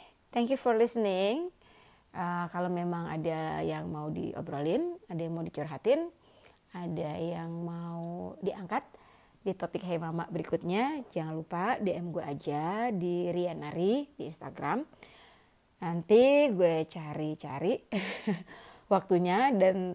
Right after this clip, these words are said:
topiknya kalau memang gue tahu dan gue pernah ngalamin, eh, untuk bisa gue angkat di Hey Mama. Jadi pada dasarnya Hey Mama ini, eh, gue maunya memang berdasarkan apa yang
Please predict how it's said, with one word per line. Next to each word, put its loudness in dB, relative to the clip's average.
topiknya -2
kalau 2
memang -2
gue 0
tahu 4
dan 4
gue 2
pernah -4
ngalamin, 0
eh, -6
untuk -8
bisa -6
gue -2
angkat -6
di -4
Hey -6
Mama. -8
Jadi 0
pada -2
dasarnya -4
Hey -6
Mama -6
ini, -2
eh, -8
gue 0
maunya -2
memang -4
berdasarkan -2
apa -8
yang -6